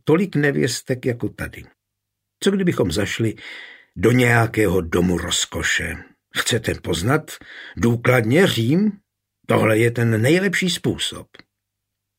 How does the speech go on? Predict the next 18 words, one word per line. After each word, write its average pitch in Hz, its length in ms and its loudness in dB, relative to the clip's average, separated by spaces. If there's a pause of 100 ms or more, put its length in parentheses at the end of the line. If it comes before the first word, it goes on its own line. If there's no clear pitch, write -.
(720)
Pokud 185 320 2
sem 170 200 4
přicházejí 160 680 4
poutníci 156 640 2
bez 143 220 4
žen, 95 720 0 (180)
pak 165 260 -2
je 165 100 2
tahle 156 320 2
zábava 139 600 2
omluvitelná. 98 1120 -2 (420)
Povzdechl 110 560 0
si - 200 -2
mrzutě 110 760 0 (220)
Jan 131 340 0
Malovec 123 500 2
z - 100 -10
Pacova. 85 600 -8